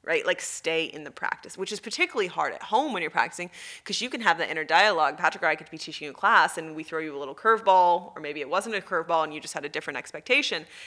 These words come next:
and you can make a choice. Like, you can get up and you can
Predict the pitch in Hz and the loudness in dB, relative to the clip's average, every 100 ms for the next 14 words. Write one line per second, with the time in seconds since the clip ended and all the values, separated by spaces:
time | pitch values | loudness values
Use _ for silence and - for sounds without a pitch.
0 | - _ 180 233 466 277 247 - - - | -20 _ -10 -2 0 0 -4 -6 -6 -6
1 | - - - 170 - - 330 180 165 294 | -6 -10 -6 -6 -6 -12 -8 -4 -2 -2
2 | 185 156 185 214 | -6 -14 -14 -14